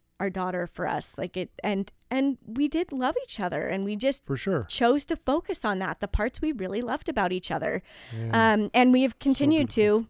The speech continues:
Speaker 1: to this day. I mean, Steve is one of my best friends,
Speaker 2: <laughs>
Speaker 1: and,
Speaker 2: That's
Speaker 1: uh,
Speaker 2: so awesome.
Speaker 1: he calls me when he's going through hard things and vice
Speaker 2: Uh-huh.
Speaker 1: versa. And, um, I am remarried. And so obviously Matt, my husband, is my first go-to.
Speaker 2: Yeah.
Speaker 1: But I remember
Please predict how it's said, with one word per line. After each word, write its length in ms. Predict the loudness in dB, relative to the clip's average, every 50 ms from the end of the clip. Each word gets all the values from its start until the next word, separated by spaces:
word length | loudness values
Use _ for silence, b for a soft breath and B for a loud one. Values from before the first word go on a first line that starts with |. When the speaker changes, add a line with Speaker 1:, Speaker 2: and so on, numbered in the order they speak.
| _ _
Speaker 1:
to 100 | -6 -4 -2
this 180 | -2 -2 -2
day. 240 | 0 0 0 0 0
I 80 | 0 -2
mean, 180 | -2 -2 -4
Steve 420 | -4 -6 -4 -2 -2 0 0 0 0
is 300 | 0 0 0 -2 -6 -10 -12 _ -10
one 180 | -8 -6 -4
of 40 | -4
my 100 | -4 -4
best 180 | -4 -6 -6 -6
friends, 460 | -4 -4 -2 -2 -4 -4 -6 -8 -10 -10 -8 -6 -6
Speaker 2:
<laughs> 220 | -6 -6 -6 -4 -2
Speaker 1:
and, 360 | 0 2 2 2 0 2 2
Speaker 2:
That's 240 | 2 2 2 2 0 -2
Speaker 1:
uh, 40 | -4
Speaker 2:
so 40 | -8 -10 -14
awesome. 240 | -16 -14 -14 -6 0
Speaker 1:
he 120 | 2 2
calls 400 | 2 2 4 6 8 8 8 8
me 160 | 6 4 4 6
when 120 | 6 6
he's 180 | 4 4 2 4
going 280 | 4 6 6 6 6
through 220 | 4 2 2 2 4
hard 260 | 4 4 4 2 2
things 420 | 2 2 2 4 4 2 2 0
and 140 | 0 -2 0
vice 220 | 2 2 2 2
Speaker 2:
Uh-huh. 80 | 2 0
Speaker 1:
versa. 340 | 0 0 0 2 2 2 2
And, 480 | 4 4 4 2 2 0 0 -2 -6 -8 B B B B B B B B 0
um, 340 | 2 2 2 2 0 -2 0 2
I 140 | 4 4 6
am 180 | 4 4 2 0 -4
remarried. 640 | -4 0 2 2 2 2 2 2 2 2 0 0
And 160 | 0 -2 -4 -2
so 160 | 0 0 0
obviously 560 | 2 0 0 0 0 -2 -2 -2 -2 0 0
Matt, 240 | 0 0 0 -2 -2
my 100 | -2 -4
husband, 380 | -2 -2 -4 -2 -2 -2 -2
is 260 | 0 0 0 0 0 -2
my 140 | -2 -4
first 280 | -2 -4 -4 -6 -4 -2
go-to. 540 | -2 0 0 0 0 -2 -2 0 0 0 -2 -2
Speaker 2:
Yeah. 220 | -4 -4 -4 -6 B B B B 0
Speaker 1:
But 240 | 2 2 4 4 4
I 60 | 4
remember 480 | 6 6 4 4 4 4 2 2 0